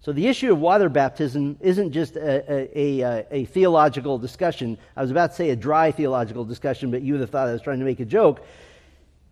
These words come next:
Lives have been lost over this issue, thousands of lives. Now, in our culture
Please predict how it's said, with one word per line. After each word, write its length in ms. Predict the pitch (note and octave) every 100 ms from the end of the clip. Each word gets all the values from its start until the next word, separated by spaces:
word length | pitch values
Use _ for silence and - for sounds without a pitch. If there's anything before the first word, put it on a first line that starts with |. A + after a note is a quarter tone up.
| _
Lives 480 | B2+ F3 A#3 D#4 F#3
have 100 | F#3
been 160 | F3+ D#3+
lost 320 | F#3 A3+ -
over 140 | F#3
this 180 | E3 D3
issue, 320 | G#3+ - B2+
thousands 880 | A2+ - G#3+ A3+ C4+ G3 F#3 F3 D#3
of 240 | G3+ F3+ D#3
lives. 720 | F#3 F#3+ B2 F2+ F2 - - _ _ _ _ _ _ _ _ _ _ _ _ _ -
Now, 320 | G3+ G3 D3
in 180 | F#3 F#3
our 240 | G3+ C4+
culture 680 | - A#3 C#4 - F3+ F3+